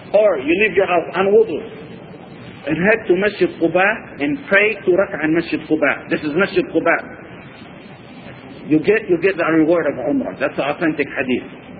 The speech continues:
You have to have this in your intention. You go to Hajj. Mo-, inshallah, all of you are going to Hajj and you're gonna visit Medina. You pray two rak'ahs in Masjid Quba, you get the reward of our Umrah. This is the authentic hadith by the Prophet Muhammad sallallahu alaihi wasallam.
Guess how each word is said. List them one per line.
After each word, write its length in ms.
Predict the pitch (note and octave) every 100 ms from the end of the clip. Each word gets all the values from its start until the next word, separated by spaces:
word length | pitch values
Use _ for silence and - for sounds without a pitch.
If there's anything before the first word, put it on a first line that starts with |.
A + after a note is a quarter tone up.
| -
You 160 | A#2+ E3+
have 160 | F3
to 80 | E3+
have 160 | F3+ F3
this 160 | D#3+
in 80 | E3
your 160 | D#3+ D3
intention. 400 | G#3 G#3+ D3+ C3+
You 80 |
go 160 | C#3 F3
to 80 | F3
Hajj. 400 | - G#3 - B2+
Mo-, 320 | C#3+ F#3+ F#3
inshallah, 380 | D#3+ F3+ E3+ E3
all 160 | G#3+ A#3
of 80 |
you 80 | F3+
are 80 | D#3+
going 160 | F3+ D#3+
to 80 |
Hajj 240 | D#3 F#3+ F#3
and 80 | F#3
you're 80 |
gonna 160 | F#3 F#3+
visit 320 | G3 F3+ D#3+
Medina. 320 | D#3 D3+ D#3+ F#3 - - -
You 160 | D#4
pray 320 | - A3+ A3 - - -
two 80 | G3+
rak'ahs 400 | A#3 F3 F3+ F3+
in 80 |
Masjid 240 | G3+ A3+ G#3 G3
Quba, 320 | G3+ B3+ A#3+
you 80 | G3
get 160 | G3+
the 80 | F#3
reward 320 | F3+ F3 G3 F3
of 80 | D3+
our 160 | C#3+
Umrah. 240 | A2+ G2 - - - -
This 160 | D#3+ D#3+
is 80 |
the 80 | D#3+
authentic 400 | D3+ F3 G3+ - F3
hadith 240 | E3+ F#3 F#3
by 80 | E3+
the 160 | D3 D3
Prophet 320 | D#3 D3+ D3
Muhammad 400 | C#3+ D3+ D3 C#3+
sallallahu 400 | C#3 C3+ C3+ B2+
alaihi 160 | B2+
wasallam. 160 | C#3 B2+